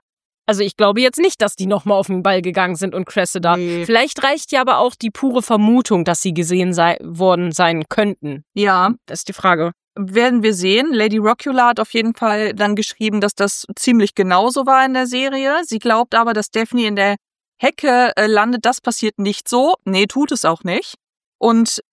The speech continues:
Speaker 2: ihr, ihr Kleid wird halt nicht, äh, zerfleddert und das Gekloppe ist halt nicht so krass, ne? Also
Speaker 1: Das
Speaker 2: es wird
Speaker 1: stimmt,
Speaker 2: sich nicht
Speaker 1: ja.
Speaker 2: auf dem Boden herumgewälzt und so.
Speaker 1: Ist so, die, der haut ihm nur einmal eine rein und dann war's das sozusagen, ja.
Speaker 2: Genau.
Speaker 1: Genau.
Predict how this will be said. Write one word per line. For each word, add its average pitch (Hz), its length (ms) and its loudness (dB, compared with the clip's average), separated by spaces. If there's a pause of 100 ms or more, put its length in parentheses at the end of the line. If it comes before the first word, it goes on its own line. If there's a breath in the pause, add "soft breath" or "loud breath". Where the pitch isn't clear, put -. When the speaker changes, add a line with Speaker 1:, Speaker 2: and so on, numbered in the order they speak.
(140)
Speaker 2:
ihr, 220 200 -2
ihr 214 160 -2
Kleid 277 300 0
wird 269 160 -2
halt 247 160 0
nicht, 240 360 -4
äh, 220 180 0
zerfleddert 220 640 -2
und 208 120 -2
das - 140 -4
Gekloppe 190 420 0
ist 151 160 -2
halt 147 140 0
nicht 139 180 -8
so 139 140 -8
krass, 139 360 -6
ne? 165 220 2
Also 170 200 0
Speaker 1:
Das 202 140 2
Speaker 2:
es - 80 -8
wird 196 120 2
Speaker 1:
stimmt, 170 40 -6
Speaker 2:
sich 196 120 -2
nicht 208 120 0
Speaker 1:
ja. 202 60 4
Speaker 2:
auf 196 60 -2
dem 196 120 -2
Boden 247 300 2
herumgewälzt 220 840 0
und 214 140 -4
so. 208 300 0
Speaker 1:
Ist 196 180 -4
so, 180 160 -2
die, 185 340 -4
der 190 200 2
haut 202 160 2
ihm 202 80 -2
nur 196 160 2
einmal 190 240 4
eine 180 240 0
rein 196 240 2
und 185 80 0
dann 175 180 -2
war's 175 260 0
das 160 220 -4
sozusagen, 160 560 -4
ja. 165 160 -6 (160)
Speaker 2:
Genau. 185 380 4
Speaker 1:
Genau. 185 60 -4